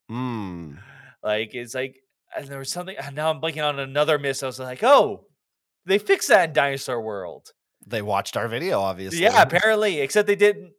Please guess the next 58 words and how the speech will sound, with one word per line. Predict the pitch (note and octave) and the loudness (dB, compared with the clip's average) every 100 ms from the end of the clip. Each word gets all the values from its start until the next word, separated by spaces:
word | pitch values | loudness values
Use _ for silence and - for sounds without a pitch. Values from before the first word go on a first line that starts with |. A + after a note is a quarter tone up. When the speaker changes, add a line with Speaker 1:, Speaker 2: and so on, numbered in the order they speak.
| _ | _
Speaker 2:
the | E3 | 2
one | F3 A3 | 6 4
thing | A#3+ G#3+ | 2 -4
they | D#3 | -2
didn't | F#3+ F3 D3+ | -2 -4 -12
do | - D#3+ D3+ D3+ - | -10 -8 -8 -10 -8
is, | C#3+ C#3 B2 - _ _ | -8 -8 -10 -20 _ _
which | D#3+ D#3+ | -4 4
I | G3 | 4
didn't | C4 A#3 | 4 2
feel | A3+ | 4
like, | G3 E3+ E3 | 6 4 0
<laughs> | |
which | D3+ D#3+ | -10 -10
is | E3+ | -2
funny | F#3+ F#3+ | -2 0
'cause | E3+ | 0
I | F3 | 0
didn't | F3+ | 0
feel | F3+ | 0
like | D#3+ D3+ | -2 -2
when | C#3 | -4
I | |
played | B2 D#3+ D3 | 0 0 2
Di-, | C3+ C#3+ - | 0 -2 -12
uh, | C#3+ C3 | -18 -20
quickly | - C3+ | -16 -14
played | C3 C#3+ | -6 -6
a | C3 | -4
game, | C3 A#2 | -8 -12
some | A#2+ G#2+ | -16 -6
Dinosaur | A#2 A2+ G#2+ | -4 -4 -4
Island, | G#2 G2 G2 F#2+ _ _ _ _ - | -4 -6 -10 -18 _ _ _ _ -12
you, | E3+ G3 F3 | -8 -6 -2
uh, | D3 C#3 C#3 - _ _ _ _ _ _ _ _ _ _ _ _ _ _ - | 2 2 2 -2 _ _ _ _ _ _ _ _ _ _ _ _ _ _ -16
I | B2 | -14
th-, | - - C#3+ | -12 -8 -4
I | C3 | -2
assume, | C#3 - G3 C3 - _ - | -2 -4 -6 -8 -20 _ -10
uh, | D#3 | -8
we | D#3 F#3+ | -6 -2
brought | F#3 F#3 | 4 4
up | F3 | 4
it | D#3 | -4
was | D3 | -8
a | |
miss | C#3+ D#3 D#3 | -2 -2 0
that | C#3+ C#3 | 0 0
it | B2 | -2
took | - C3+ | -10 -6
up | |
a | C3+ | -2
lot | B2 | -2
of | - | -4
table | B2+ D3+ | -8 -10
space. | - F#3 G3+ - - _ _ A2 | -8 -8 -6 -10 -14 _ _ -6
Speaker 1:
Yeah. | A2+ G2 F2 - - | -2 -2 -4 -10 -8
<laughs> | E3+ | -8